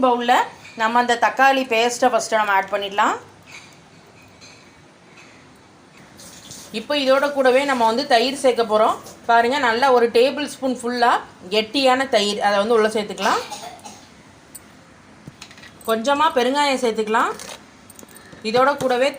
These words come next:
தேவையான அளவு வந்து உப்பையும் ஆட் பண்ணிடலாம். எல்லாத்தையும் சேர்த்துட்டு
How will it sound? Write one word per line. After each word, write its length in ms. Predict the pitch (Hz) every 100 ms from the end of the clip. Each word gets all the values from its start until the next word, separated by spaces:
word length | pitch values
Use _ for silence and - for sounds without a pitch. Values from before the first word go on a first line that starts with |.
| 240
தேவையான 380 | 254 277 269 247
அளவு 140 | 240 233
வந்து 140 | 220 269 247
உப்பையும் 280 | 220 277 247
ஆட் 120 | 202 220
பண்ணிடலாம். 420 | 208 190 220 392 - - - - - - - - - - 202
எல்லாத்தையும் 420 | 240 262 285 285
சேர்த்துட்டு 340 | 269 - 233